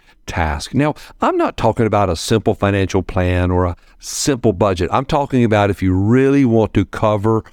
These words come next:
all of the various topics you need to, it will take time. You can want to do this. You can have the desire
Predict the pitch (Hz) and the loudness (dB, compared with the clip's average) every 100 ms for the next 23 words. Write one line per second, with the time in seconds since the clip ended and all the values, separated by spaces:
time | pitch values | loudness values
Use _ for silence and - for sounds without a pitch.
0 | - _ - 104 101 101 104 101 98 90 | -20 _ 0 2 4 2 0 0 2 0
1 | 82 98 98 95 95 - 95 90 - 90 | 2 2 4 2 0 -2 -2 -2 -2 -4
2 | - 98 90 92 104 92 - 76 65 - | 0 0 2 2 2 0 -2 -4 -4 -10
3 | _ _ - - 101 104 104 - - 110 | _ _ -20 -4 2 2 0 -8 -4 2
4 | 110 110 104 87 80 - _ _ _ - | 2 0 0 0 -2 -8 _ _ _ -4
5 | 123 101 90 104 143 165 190 170 - 101 | -2 0 -4 0 0 0 0 -2 -2 0
6 | 107 156 175 - - - 117 123 135 85 | 2 2 0 -4 -8 -4 2 4 4 0
7 | - 165 185 156 - 123 135 131 123 113 | 0 -2 0 -2 0 -2 -2 0 0 2
8 | 110 98 107 143 190 156 101 | 0 0 0 2 0 0 -2